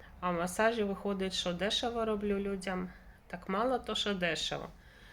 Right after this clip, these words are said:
Та остання клієнтка в мене одна була, яка мене добила. Я їй зробила знижку, а вона каже: "А давайте ще знижку".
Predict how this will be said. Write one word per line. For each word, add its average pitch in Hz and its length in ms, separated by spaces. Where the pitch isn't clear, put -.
Та 185 360
остання 202 500
клієнтка 196 560
в 196 40
мене 185 340
одна 175 240
була, 165 360
яка 175 340
мене 180 260
добила. 165 580
Я 185 240
їй 202 120
зробила 180 460
знижку, 175 540
а 165 240
вона 175 260
каже: 175 300
"А 165 100
давайте 214 440
ще 175 300
знижку". - 540